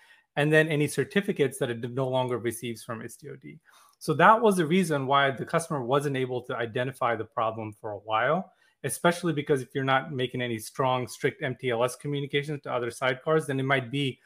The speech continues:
a couple of days before you, before you notice a potential problem. Um, you know, the solution for all this, uh, in your checklist, you know,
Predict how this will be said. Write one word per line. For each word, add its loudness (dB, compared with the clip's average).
a 0
couple 2
of 2
days 2
before -4
you, -2
before 2
you 2
notice 0
a -14
potential -12
problem. -8
Um, -4
you -8
know, -2
the -4
solution 4
for 6
all 6
this, 0
uh, -6
in 4
your 6
checklist, 4
you -10
know, -8